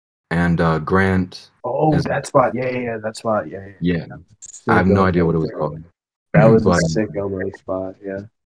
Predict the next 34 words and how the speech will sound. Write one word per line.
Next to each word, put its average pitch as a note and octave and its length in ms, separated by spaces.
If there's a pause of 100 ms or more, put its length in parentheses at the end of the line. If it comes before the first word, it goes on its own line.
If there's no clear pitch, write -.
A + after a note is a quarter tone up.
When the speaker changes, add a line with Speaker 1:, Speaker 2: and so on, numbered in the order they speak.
(220)
Speaker 1:
<laughs> - 640
I A2 80
was B2+ 100
just C3 160
sitting B2+ 220
there A2+ 140
like, G2 320
I'm, G#2+ 480 (180)
I, A2+ 180
'cause A#2 140
I A#2+ 60
was B2+ 140
still G#2+ 420
afraid F#2+ 340
of E2 100
covid F#2 300
at E2 80
the E2+ 60
time, F2+ 260
and E2+ 80
I F2 80
was F2 140
like, E2+ 200 (520)
"If A2 140
I C3 120
don't G#2+ 340
get G2+ 200
covid G2 300
here, A#2 180
then F#2+ 100
this F#2+ 140
shit G2 140
isn't E2+ 180
real." D#2 320